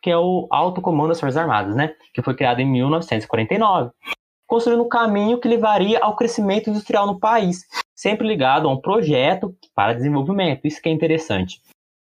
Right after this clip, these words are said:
E a partir, é, disso,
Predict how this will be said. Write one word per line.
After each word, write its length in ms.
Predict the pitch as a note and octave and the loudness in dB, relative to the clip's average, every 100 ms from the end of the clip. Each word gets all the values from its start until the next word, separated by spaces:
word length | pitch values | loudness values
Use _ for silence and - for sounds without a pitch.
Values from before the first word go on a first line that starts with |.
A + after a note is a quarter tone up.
| _ | _
E 180 | G#3+ B3+ | 0 2
a 160 | - | 2
partir, 640 | F#3 G#3+ F#3 F#3+ F#3+ F3+ - | 2 0 0 0 2 2 2
é, 480 | C#3 C#3 C3+ B2+ A#2 | 2 2 2 2 0
disso, 680 | G#2 A2 F#3+ B3 - - G2 | -2 -2 0 0 -2 -4 -4